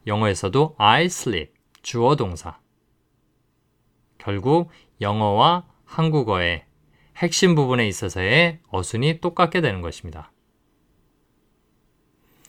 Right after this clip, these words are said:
한국어와 영어의 문장 구조가 확연히 달라지는 것은 객체가 있을 때라는 것이죠.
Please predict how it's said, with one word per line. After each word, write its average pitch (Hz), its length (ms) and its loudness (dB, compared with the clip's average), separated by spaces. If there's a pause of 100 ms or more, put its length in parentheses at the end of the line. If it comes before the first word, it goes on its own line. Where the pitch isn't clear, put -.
(320)
한국어와 165 800 8
영어의 120 340 4
문장 110 380 -2
구조가 117 360 2
확연히 196 580 2
달라지는 98 480 -2
것은 135 480 -4 (160)
객체가 107 760 -6 (140)
있을 156 460 -2
때라는 135 400 2
것이죠. - 340 -6